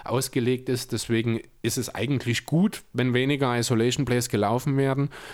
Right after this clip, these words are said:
Aber damit geht ihr halt auch, wenn das nicht gut gelaufen wird, eine gute, ja, ein guter Plan B verloren, sag ich mal. Deswegen Thema Klatsch kriegt er nicht.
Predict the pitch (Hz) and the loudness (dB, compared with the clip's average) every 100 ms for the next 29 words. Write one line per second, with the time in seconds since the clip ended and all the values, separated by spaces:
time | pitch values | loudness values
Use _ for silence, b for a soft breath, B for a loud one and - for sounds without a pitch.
0 | B 110 107 107 104 113 113 110 123 120 | B -2 0 0 0 0 0 -2 2 0
1 | 107 113 110 - 101 117 - - B B | 2 -2 -2 -2 0 0 -4 -12 B B
2 | B 101 107 104 - - 101 - - 170 | B -2 0 -2 -4 -4 -2 0 0 -2
3 | - 147 131 131 135 123 127 127 - 117 | 0 2 2 0 -2 0 0 -2 -6 -2
4 | 113 113 110 - - 123 123 123 123 120 | 0 0 -2 -10 -4 0 2 2 2 -2
5 | - - - - 104 98 104 113 113 107 | -12 -20 -20 -4 -2 0 0 0 0 0
6 | 104 104 104 92 90 87 85 80 80 - | 2 0 0 -2 0 -2 -4 -4 -6 -6
7 | 78 - - - 87 98 101 104 98 - | -6 -8 -12 -10 -6 -2 0 -2 -4 -14
8 | _ - - 98 95 - - - - 101 | _ -8 -6 -2 -4 -6 -18 -18 -4 -4
9 | 117 - - - - 98 - 95 80 - | -4 -8 -16 -20 -8 -6 -2 -2 -2 -6